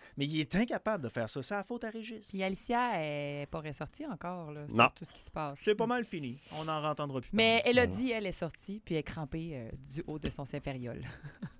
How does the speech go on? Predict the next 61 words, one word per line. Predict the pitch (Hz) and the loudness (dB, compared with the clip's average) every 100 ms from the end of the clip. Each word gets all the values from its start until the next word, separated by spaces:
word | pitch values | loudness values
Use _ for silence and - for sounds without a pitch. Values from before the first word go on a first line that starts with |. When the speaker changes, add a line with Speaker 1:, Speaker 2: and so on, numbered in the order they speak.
| - - - - - - - - | -20 -20 -20 -20 -20 -20 -20 -4
Speaker 2:
Elle | 175 | -2
nous | 165 | -2
écoutait. | 170 - - - - | -6 -8 -10 -10 0
Speaker 3:
J'ai | 120 | 4
dit | 131 | 10
à | 175 | 10
Steve | - 139 | 10 6
Verrette | 117 110 139 - | 8 10 8 6
que | |
tout | 123 | 6
le | 127 | 8
monde | 143 147 | 10 12
devrait | 120 | 10
prendre | 143 139 | 10 6
une | |
petite | - 123 | 4 2
bière | 113 139 131 | 10 12 12
ensemble, | 117 104 139 143 | 10 8 6 8
comme | 151 | 8
à | 156 | 8
taverne. | 127 117 117 131 | 8 8 8 6
On | 120 | 4
se | 107 | 4
calme | 135 131 | 6 8
les | 127 123 | 8 10
nerfs, | 127 135 123 | 12 12 10
puis | |
on | 104 | 4
recommence | - 117 113 110 | 6 8 8 6
après. | 104 110 - - - 113 | 4 2 -2 -8 -8 -2
Speaker 1:
Ouais. | 110 92 - | 0 0 -6
Puis | |
tu | 131 233 | 0 4
sais, | 214 131 | 4 4
en | 104 | 2
même | 123 135 | 0 -2
temps, | 165 | 2
euh, | 208 175 120 107 92 82 57 50 57 | 2 2 2 0 -2 -4 -8 -14 -4
Verrette, | 131 135 165 190 | 2 2 2 2
c'est | |
pas | 151 | 2
la | 131 | 2
première | 135 127 | 2 0
fois | 160 | -2
qu'il | 143 | -2
est | 127 | -2
impliqué | 113 117 147 | -4 -2 0
dans | 131 120 | 0 0
une | |
affaire | 113 127 123 | 0 -2 -2
comme | 120 | -4
ça, | 110 180 | -4 -4
là. | 214 202 _ _ _ _ _ _ _ _ _ _ _ _ | -6 -10 _ _ _ _ _ _ _ _ _ _ _ _
Hein ? | 113 160 190 - | -2 -2 -2 8
Speaker 3:
Non, | 160 220 | 12 12
non, | 196 | 10
c'est | - | 10
Speaker 1:
Ceux | 139 | 8
Speaker 3:
des | 123 | 10
Speaker 1:
qui | |
Speaker 3:
gars. | 131 151 | 10 8